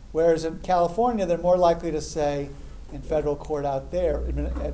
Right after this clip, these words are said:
immigration court, um, you know, you bring a couple of friends, they verify the story.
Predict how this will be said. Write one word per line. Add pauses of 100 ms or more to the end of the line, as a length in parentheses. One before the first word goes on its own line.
(140)
immigration
court, (440)
um, (2250)
you
know,
you
bring
a
couple
of
friends,
they
verify
the
story.